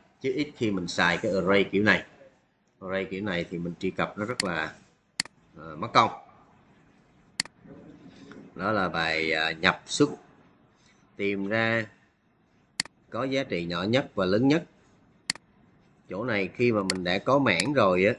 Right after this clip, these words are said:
thì các bạn tìm nhỏ nhất nó rất là dễ. Lớn nhất nó rất là dễ. Hôm trước mình tìm min và max của ba số phức tạp. Bây giờ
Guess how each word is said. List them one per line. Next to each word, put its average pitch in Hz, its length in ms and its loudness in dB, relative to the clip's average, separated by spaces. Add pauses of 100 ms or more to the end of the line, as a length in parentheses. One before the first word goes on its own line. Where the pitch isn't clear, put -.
(260)
thì 90 100 -6
các 123 120 -6
bạn 90 300 -4
tìm 92 200 0
nhỏ 85 160 -4
nhất 127 280 -2
nó 143 80 2
rất 156 180 -6
là 92 60 0
dễ. 82 380 0 (1040)
Lớn 113 180 -8
nhất 135 180 -6
nó 123 100 -4
rất 123 200 -6
là 95 40 -2
dễ. 87 340 0
Hôm 113 240 2
trước 143 200 4
mình 104 140 0
tìm 90 340 2 (580)
min 120 280 -4
và 101 100 -4
max 104 240 -2
của 95 100 -4
ba 113 220 2
số 127 400 -2 (600)
phức - 160 -12
tạp. 90 280 -4 (920)
Bây 101 200 -6
giờ 90 260 -2